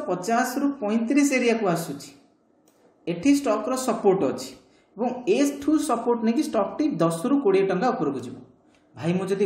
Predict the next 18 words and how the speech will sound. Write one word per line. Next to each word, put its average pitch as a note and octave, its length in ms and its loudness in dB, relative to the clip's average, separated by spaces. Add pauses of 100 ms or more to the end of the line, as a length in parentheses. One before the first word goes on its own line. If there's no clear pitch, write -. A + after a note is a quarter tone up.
ଗଲତ D#3 380 4 (120)
ନୁହେଁ E3+ 240 2 (520)
ଏବଂ E3 240 -2
ମୋ C#3 80 0 (120)
analysis G#3 540 0
ଯଦି F3 160 0 (100)
ଠିକ୍, E3 200 0 (440)
ଷ୍ଟକ୍ଟି A3 460 -2
ଆମ A3 140 2 (440)
decide F#3+ 400 0
କରାଯାଇଥିବା F#3 360 0 (100)
box F3 240 0
ଏରିଆକୁ F3+ 320 2
ଆଇଛି। D#3+ 280 0 (520)
ବାଇଶହ F3 380 0 (120)
ତେୟାଳିଶର F#3+ 460 4 (180)
ଲୋ C#3+ 100 6 (140)
ଥିଲା, F3 180 -4